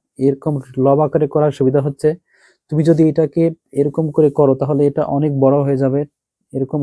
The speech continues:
অনেক বড় টান দিতে হবে, সেই জন্য আমরা শুধুমাত্র লবকে ভেঙে নিছি। এখন দেখো আমরা কাটাকাটি করব, এই সবগুলি কেটে গেল শিক্ষার্থী বন্ধুরা, তাহলে রইল কিন্তু এটা দেখো, তাহলে আমাদের আনসার কিন্তু হচ্ছে এ প্লাস বি প্লাস সি প্লাস ওয়ান, এটাই হচ্ছে আমাদের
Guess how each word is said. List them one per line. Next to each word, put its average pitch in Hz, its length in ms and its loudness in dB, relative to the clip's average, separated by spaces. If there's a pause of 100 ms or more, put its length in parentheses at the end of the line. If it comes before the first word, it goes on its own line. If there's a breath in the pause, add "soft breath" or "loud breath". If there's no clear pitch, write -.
অনেক 139 140 2 (100)
বড় 131 200 4
টান 139 200 0
দিতে 135 180 0
হবে, 139 200 0
সেই 143 180 0
জন্য 143 220 0
আমরা 131 140 0
শুধুমাত্র 135 440 -6 (180)
লবকে 123 340 -2 (140)
ভেঙে 127 240 -2
নিছি। 110 180 -4 (840 soft breath)
এখন 147 240 -2
দেখো 156 160 2
আমরা 151 220 0
কাটাকাটি 147 420 2
করব, 123 140 4 (2500 loud breath)
এই 143 160 4
সবগুলি 156 440 0
কেটে 160 240 4
গেল 151 100 4 (120)
শিক্ষার্থী 151 340 -6
বন্ধুরা, 147 340 0
তাহলে 147 220 0
রইল 143 200 4 (100)
কিন্তু 156 240 -4 (180)
এটা 120 180 -2
দেখো, 110 280 -6 (240)
তাহলে 139 240 -2
আমাদের 139 280 2
আনসার 131 280 -4
কিন্তু 139 220 -6
হচ্ছে 143 200 -6 (100)
এ - 100 0
প্লাস 135 200 -2 (120)
বি 127 120 -4
প্লাস 143 260 -2 (100)
সি - 100 -10 (120)
প্লাস 190 220 -4 (180)
ওয়ান, 107 160 2 (140)
এটাই 143 200 -2
হচ্ছে 143 180 -4
আমাদের 143 220 -2